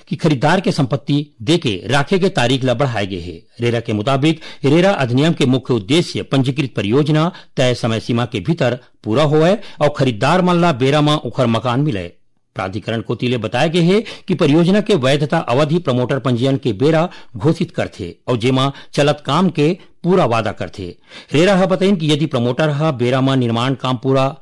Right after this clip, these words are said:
नहीं कर पाए त रेरा ले परियोजना के वैधता अवधि बढ़ाए के अनुमति ले सकथे। उहें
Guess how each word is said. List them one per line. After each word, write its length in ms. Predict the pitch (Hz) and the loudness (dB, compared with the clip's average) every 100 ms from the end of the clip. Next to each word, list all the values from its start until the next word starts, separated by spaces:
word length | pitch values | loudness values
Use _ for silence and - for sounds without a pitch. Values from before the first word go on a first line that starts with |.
| - - | -14 -4
नहीं 220 | 120 196 | 0 0
कर 160 | - 104 | 0 -4
पाए 260 | 90 82 - - | -8 -12 -16 -14
त 80 | - | -2
रेरा 320 | 131 101 139 185 | 0 0 0 2
ले 120 | 180 | 2
परियोजना 500 | 180 120 131 135 147 | 0 0 2 2 0
के 160 | - | 0
वैधता 400 | 120 117 120 117 143 | -2 0 -2 -4 -2
अवधि 320 | 110 139 135 | 0 0 0
बढ़ाए 340 | 113 104 127 | -2 -2 -2
के 120 | 135 | -2
अनुमति 440 | 117 113 143 110 123 _ - | -2 -2 -2 -4 -8 _ -6
ले 180 | 160 185 | -4 -4
सकथे। 440 | - - 104 87 - | -6 -10 -10 -12 -2
उहें 280 | 156 165 | 2 2